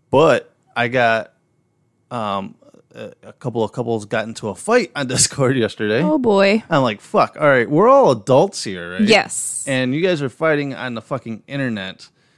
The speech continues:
Speaker 2: Yes.
Speaker 1: And, uh, it was a so this is kinda like a throwback to the Halloween stories that we were having last week,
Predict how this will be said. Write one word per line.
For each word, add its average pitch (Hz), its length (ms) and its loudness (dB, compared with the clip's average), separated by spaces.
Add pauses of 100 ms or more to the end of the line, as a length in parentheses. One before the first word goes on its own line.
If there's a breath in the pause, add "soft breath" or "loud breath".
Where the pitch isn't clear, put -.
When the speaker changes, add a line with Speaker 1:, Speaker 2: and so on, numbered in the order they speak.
Speaker 2:
Yes. 175 680 -6
Speaker 1:
And, 107 360 -4 (260)
uh, 120 220 -2
it 120 60 -10
was 127 220 -4
a 110 100 -6 (380)
so 113 480 0
this 139 160 0
is 147 60 -4
kinda 120 240 0
like 104 180 -4
a 101 40 -12
throwback 127 520 0
to 120 160 -4
the 107 120 0
Halloween 127 600 0
stories 101 460 -4
that 107 100 -8
we 107 60 -8
were 104 100 -6
having 104 300 -4
last 95 280 -12
week, 95 220 -14